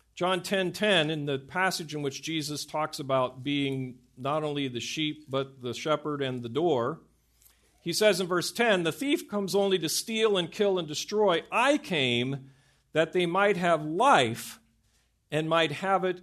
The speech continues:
abundantly." He came that we might have life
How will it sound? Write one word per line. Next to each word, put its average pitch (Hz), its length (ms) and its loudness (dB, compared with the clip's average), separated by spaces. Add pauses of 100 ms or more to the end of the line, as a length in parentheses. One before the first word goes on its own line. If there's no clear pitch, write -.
(100)
abundantly." 139 1200 -2 (2000)
He 175 140 -6
came 240 400 0
that 190 180 0
we 190 180 0
might 196 300 4
have 175 300 0
life 165 800 2